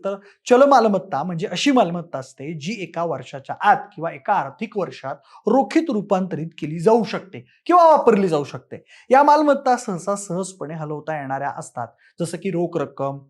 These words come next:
शेअर्स, रोखे किंवा वस्तू आणि ग्राहकांकडून येणे बाकी असलेली रक्कम. याउलट अचल मालमत्ता म्हणजेच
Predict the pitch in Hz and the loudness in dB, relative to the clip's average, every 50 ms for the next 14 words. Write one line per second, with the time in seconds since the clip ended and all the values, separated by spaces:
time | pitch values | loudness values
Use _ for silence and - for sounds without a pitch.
0 | _ - - - 180 165 160 151 139 135 - - - _ _ _ _ - - 165 | _ -8 -4 -2 0 0 0 -2 -2 -6 -10 -14 -16 _ _ _ _ -8 -4 -4
1 | 180 - - - 139 139 139 - - - 208 208 185 214 226 240 233 175 202 247 | -4 -4 -4 -8 -8 -8 -8 -12 -12 -10 -8 -4 -2 0 -2 -2 0 2 2 2
2 | 247 - - - 180 165 156 - - - - - - 220 233 202 185 180 151 151 | 2 0 -6 -10 -10 -10 -10 -12 -16 -20 -16 -12 -8 -8 -6 -6 -6 -6 -6 -6
3 | 175 190 180 180 175 175 170 160 190 196 208 202 196 170 156 151 156 151 147 139 | -8 -8 -6 -6 -8 -8 -8 -8 -10 -8 -8 -8 -8 -8 -8 -8 -8 -8 -10 -10
4 | - - 139 131 131 _ 143 143 156 175 190 190 180 190 185 - 110 - _ _ | -10 -12 -14 -16 -16 _ -14 -10 -6 -4 -4 -4 -4 -6 -10 -14 -16 -16 _ _
5 | _ _ _ - - 240 285 311 330 330 320 - - 240 240 - 311 294 294 262 | _ _ _ -4 0 2 4 4 4 2 0 0 -2 -2 2 4 4 4 6 4
6 | 240 202 202 180 170 160 - _ - 139 147 156 175 175 160 160 151 139 135 143 | 2 2 0 -2 -4 -8 -10 _ -10 -8 -6 -6 -6 -6 -8 -8 -10 -10 -10 -10
7 | 147 160 160 156 - - | -10 -12 -12 -14 -18 -20